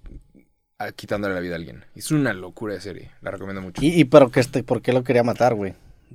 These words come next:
Speaker 1: Eh, pues vean la serie y, bueno,
Speaker 2: Nah,
Speaker 1: no quiero
Speaker 2: vamos, vamos,
Speaker 1: spoilear.
Speaker 2: vamos, nah, en este, uno, es cuando, cuando la serie se trata de, uy, de, se trata de cosas que pasaron, no es spoiler.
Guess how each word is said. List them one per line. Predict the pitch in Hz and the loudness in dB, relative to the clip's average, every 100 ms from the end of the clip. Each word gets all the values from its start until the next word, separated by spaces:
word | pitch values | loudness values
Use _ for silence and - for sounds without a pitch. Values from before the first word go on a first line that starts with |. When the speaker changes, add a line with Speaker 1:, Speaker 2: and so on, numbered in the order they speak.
| - | -20
Speaker 1:
Eh, | 101 95 92 92 90 87 85 85 | -12 -10 -8 -8 -8 -10 -12 -14
pues | - 82 | -16 -6
vean | 87 87 | -2 -2
la | 90 | -2
serie | 107 113 156 131 | -2 0 2 0
y, | |
bueno, | 92 90 | -2 -4
Speaker 2:
Nah, | 98 98 117 | -4 -2 -2
Speaker 1:
no | 95 | -2
quiero | 101 110 | -2 0
Speaker 2:
vamos, | |
vamos, | 107 107 | 2 2
Speaker 1:
spoilear. | 98 113 | 4 4
Speaker 2:
vamos, | 104 107 110 | 4 0 -2
nah, | 110 95 | -4 -4
en | 92 | -6
este, | 92 - 101 | -10 -4 -2
uno, | 110 110 | 0 0
es | 113 | -2
cuando, | - 160 175 | 6 8 8
cuando | 170 170 170 | 8 8 10
la | 160 | 10
serie | 170 196 | 8 6
se | 226 | 4
trata | 202 302 - | 4 2 4
de, | 214 180 214 | 4 6 6
uy, | 349 262 175 | 6 4 2
de, | 160 | 4
se | 151 | 6
trata | 135 147 156 196 | 10 10 12 12
de | 175 | 12
cosas | 165 156 170 | 10 8 6
que | - 156 | 2 4
pasaron, | 131 123 135 147 | 4 4 6 6
no | 131 | 4
es | 113 | 0
spoiler. | 120 - 110 101 | -6 -4 -2 -2